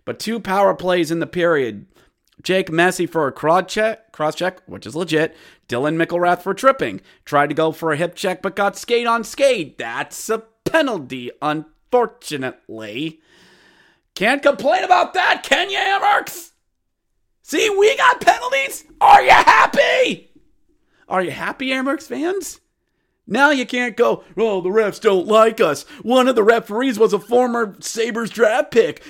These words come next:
Maybe we'll get a even call tonight." Well, how about you s-,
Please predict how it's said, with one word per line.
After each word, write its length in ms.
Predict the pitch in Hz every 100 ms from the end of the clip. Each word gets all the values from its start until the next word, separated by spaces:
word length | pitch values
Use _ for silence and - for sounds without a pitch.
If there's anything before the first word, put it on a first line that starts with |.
| 254
Maybe 300 | 220 226 240
we'll 200 | 247 226
get 200 | 247 226
a 220 | 226 190 _ _ _ _ _ _ _ _ _ _
even 380 | 226 262 254
call 320 | 214 254 254 247
tonight." 500 | 254 262 320 247 - - -
Well, 160 | 226
how 160 | 208 285
about 320 | 320 302 285
you 140 | 240 240
s-, 320 | - -